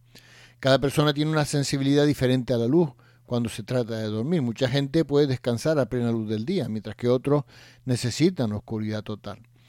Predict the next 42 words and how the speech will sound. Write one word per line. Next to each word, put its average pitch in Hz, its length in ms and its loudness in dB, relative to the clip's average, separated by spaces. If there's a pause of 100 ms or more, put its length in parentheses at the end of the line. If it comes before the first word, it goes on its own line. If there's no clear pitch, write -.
(340)
Las 127 100 -4
personas 147 380 2
sensibles 147 520 2
a 143 60 4
la 135 100 4
luz 147 160 2
suelen 143 280 2
dormir 139 400 2
con 127 160 0
un 135 80 0
antifaz 139 520 -2 (400)
que 151 140 6
bloquea 147 480 4
cualquier 147 420 0
foco 151 460 2
procedente 123 600 0
de 120 80 2
una 120 180 2
lámpara, 131 520 0
una 123 120 0
ventana 123 540 0
o 123 40 2
simplemente 113 680 -2
la 110 100 0
luz 101 160 -4
ambiental. 110 500 -4 (680)
Hasta 131 200 2
ahora 147 220 8
los 151 120 6
antifaces 151 520 0
se 151 140 2
valoraban 139 480 2
como 135 200 -2
una 143 140 2
simple 143 380 0
herramienta 143 600 0
para 127 200 2
bloquear 120 440 0
la 131 140 2
luz 131 200 4
mientras 117 360 -2
duerme, 156 420 2